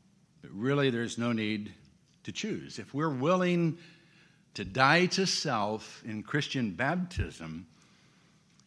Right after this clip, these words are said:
we should be willing to actually die.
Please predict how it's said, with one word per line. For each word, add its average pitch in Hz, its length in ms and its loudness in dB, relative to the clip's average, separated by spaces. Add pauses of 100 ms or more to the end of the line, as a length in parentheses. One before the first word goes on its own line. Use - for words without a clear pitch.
(480)
we 135 180 2
should 143 220 -2
be 135 140 0
willing 95 640 -2 (1400)
to - 160 -14
actually 92 560 -8 (520)
die. 82 320 -8